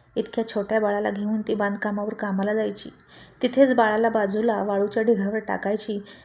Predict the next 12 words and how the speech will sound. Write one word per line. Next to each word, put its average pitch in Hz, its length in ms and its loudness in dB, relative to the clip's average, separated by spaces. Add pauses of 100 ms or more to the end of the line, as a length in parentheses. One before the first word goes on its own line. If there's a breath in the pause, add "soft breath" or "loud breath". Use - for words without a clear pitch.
(100)
वाळूच्या 208 440 2
आणि 214 160 -2
विटांच्या 208 460 -4
पाट्या 208 320 -4
उचलायची. 196 460 -6 (880)
त्या 208 80 -2
बाळाचं 190 400 -4
पोट 208 260 -4
सतत 214 420 -6
खाली 202 220 -4
गेलेलं 208 320 -2
असायचं 214 360 -8